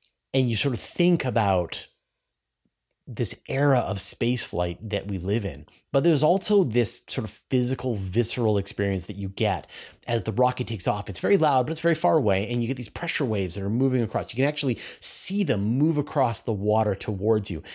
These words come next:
And when they hit, you feel it across your whole body, like in your chest, and,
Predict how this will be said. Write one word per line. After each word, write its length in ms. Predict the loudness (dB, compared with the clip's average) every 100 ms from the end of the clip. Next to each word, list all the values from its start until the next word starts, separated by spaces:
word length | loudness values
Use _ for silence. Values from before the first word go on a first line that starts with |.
| -12
And 120 | -6 -2
when 120 | -2
they 120 | 0
hit, 440 | 2 2 2 -2 -14 -18 -12
you 100 | -8
feel 400 | -8 0 4 4
it 80 | 2
across 320 | -2 -4 -4
your 80 | -6
whole 300 | -6 -2 0
body, 420 | 2 0 0 -6
like 160 | -12 -8
in 80 | -8
your 80 | -6
chest, 480 | -6 -6 -6 -10
and, 220 | -10 -12